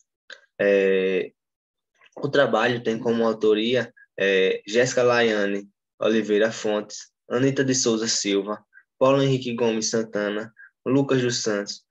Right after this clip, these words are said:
Laís Santos Silva, Rafael Nicolau dos Santos, Alan Costa Gomes, Danilo Santos de Jesus, Rosiane Nunes de Santana Campos e Kalina Maria de Medeiros Gomes Simplício. A insegurança alimentar,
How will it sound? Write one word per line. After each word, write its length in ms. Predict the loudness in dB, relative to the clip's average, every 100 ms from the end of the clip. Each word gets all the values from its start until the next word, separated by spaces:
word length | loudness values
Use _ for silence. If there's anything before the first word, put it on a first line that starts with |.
| _ _ 0
Laís 720 | 2 4 4 2 0 -6 -10 -14
Santos 540 | -4 -2 0 -2 -4
Silva, 440 | -2 -2 -2 -6 -10 _ _ -4
Rafael 340 | -2 0 2 2
Nicolau 400 | 2 2 4 2
dos 220 | 0 -2
Santos, 560 | -2 -2 -6 -10 -14 -6
Alan 320 | 0 2 2
Costa 360 | 2 0 0 0
Gomes, 480 | 0 -2 -4 -8 -12 -20 -20 -4
Danilo 380 | 2 2 2 2
Santos 340 | 0 -2 -4
de 160 | -4 2
Jesus, 600 | 2 2 -2 -6 -8 -16 _ _ _
Rosiane 580 | 0 0 2 2 2 2
Nunes 300 | 2 0 0
de 100 | -2
Santana 480 | -4 -4 -2 -4 -4
Campos 680 | -6 -6 -6 -12 -14 _ -20 -10
e 100 | -6
Kalina 520 | 0 2 2 2 0 0
Maria 340 | 2 2 0
de 80 | -2
Medeiros 520 | 0 0 2 0 -2 -10 _ -10
Gomes 440 | -4 -2 -2 -4
Simplício. 540 | -6 -6 -8 -8 -10 -14 _ _ _ _ _ _ -20 -20 -20 -20 -20 _ _ _ _ _ -4
A 80 | -2
insegurança 540 | 2 2 2 2 2
alimentar, 760 | 2 2 0 -2 -2 0 -2